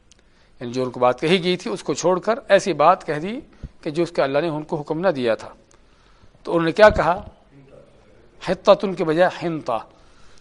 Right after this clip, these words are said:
<clears throat> اور حنطہ کے معنی دانہ، گندم کا دانہ، یا تو اس کو حنطہ کہا جاتا ہے۔ تو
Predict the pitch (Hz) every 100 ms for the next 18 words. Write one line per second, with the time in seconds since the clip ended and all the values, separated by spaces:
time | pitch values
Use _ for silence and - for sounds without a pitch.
0 | - - 302 254 196 165 147 104 - -
1 | _ _ _ _ _ _ _ - - 131
2 | 120 165 160 190 180 160 180 220 - -
3 | _ _ _ 135 131 127 - - - -
4 | - _ - - 120 127 160 156 143 -
5 | - - - - 139 156 147 143 127 135
6 | 151 139 160 202 - 151 120 _ - -
7 | - - - 185 - 180 165 165 165 143
8 | 131 120 135 110 - _ _ - _ _
9 | _ _ - 165 170 -